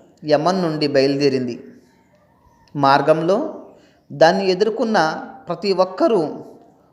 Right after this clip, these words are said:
ఓటమి పాలయ్యారు. చివరికి అతను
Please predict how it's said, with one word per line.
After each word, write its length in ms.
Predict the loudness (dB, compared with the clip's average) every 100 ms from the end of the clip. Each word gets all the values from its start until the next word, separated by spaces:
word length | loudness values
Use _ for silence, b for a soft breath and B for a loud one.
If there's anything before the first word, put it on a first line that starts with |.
| _ 2
ఓటమి 340 | 4 4 0
పాలయ్యారు. 560 | 2 2 4 2 -2 -4 -10 -20 _ _ _ _ _ _ _ _ -2
చివరికి 400 | 4 4 4 2
అతను 540 | 2 0 -2 -8 -12